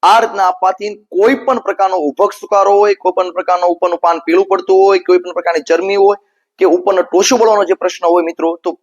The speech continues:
ફૂગજન્ય માટે સર્વશ્રેષ્ઠ પરિણામ મેળવવું હોય તો એને માટે ટાટા કંપનીનું સાર્થક આવે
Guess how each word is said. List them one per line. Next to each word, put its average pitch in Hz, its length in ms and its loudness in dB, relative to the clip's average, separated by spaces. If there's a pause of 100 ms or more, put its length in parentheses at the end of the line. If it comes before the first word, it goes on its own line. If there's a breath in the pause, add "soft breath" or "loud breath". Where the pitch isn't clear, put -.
ફૂગજન્ય 196 460 -2
માટે 180 320 0
સર્વશ્રેષ્ઠ 202 840 -2
પરિણામ 180 320 0
મેળવવું 180 260 4
હોય 139 140 4 (440)
તો 196 180 0
એને 175 180 0
માટે 190 340 0
ટાટા 165 400 0
કંપનીનું 180 360 -6
સાર્થક 180 460 -2
આવે 180 240 0